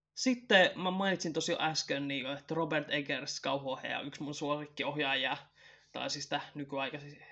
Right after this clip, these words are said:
nykypäiväisistä, hänellä on tehnyt nyt vasta kolme pitkää elokuvaa, ja hänen ensimmäisiä, niin, lyhytelokuviaan, niin, kun laitettiin YouTubeen,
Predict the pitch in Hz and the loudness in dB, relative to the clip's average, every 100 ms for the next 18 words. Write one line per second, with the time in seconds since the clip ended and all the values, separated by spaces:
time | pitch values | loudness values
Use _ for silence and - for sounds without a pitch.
0 | - 156 156 143 - 147 143 143 143 143 | -8 -4 0 -2 -2 -2 -2 -4 -8 -6
1 | 147 143 143 143 147 143 160 151 147 - | -4 -4 -4 -4 -4 -4 -4 -4 -4 -6
2 | 160 151 143 147 151 147 - 131 131 147 | -2 -2 -2 -6 -6 -6 -2 -2 0 0
3 | 135 147 139 156 156 - - - - - | -2 -4 -4 -4 -6 -12 -20 -20 -20 -20
4 | - 226 220 254 240 226 202 185 190 190 | 0 6 8 8 8 4 4 4 4 2
5 | 190 190 240 269 160 143 135 139 123 135 | 0 0 4 6 6 2 2 -2 -6 -6
6 | 131 135 131 131 147 151 151 170 165 190 | -4 -6 -6 -4 -2 -2 -2 -2 0 4
7 | 220 - 135 110 127 135 | 4 2 -4 -4 -4 -4